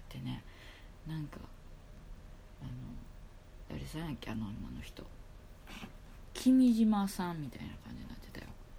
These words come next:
<laughs> 君島。あの、ま、元女優かなんかで今、なんか、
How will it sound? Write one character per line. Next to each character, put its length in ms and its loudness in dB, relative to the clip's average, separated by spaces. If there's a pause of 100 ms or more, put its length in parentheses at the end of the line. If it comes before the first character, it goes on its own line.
(320)
<laughs> 540 -10
君 340 2
島。 260 0 (920)
あ 120 0
の、 260 0 (880)
ま、 160 -2 (100)
元 240 2
女 180 -2
優 220 0
か 140 0
な 100 -2
ん 80 -2
か 140 -6
で 120 -6
今、 300 -2 (400)
な 80 -2
ん 20 -2
か、 80 -2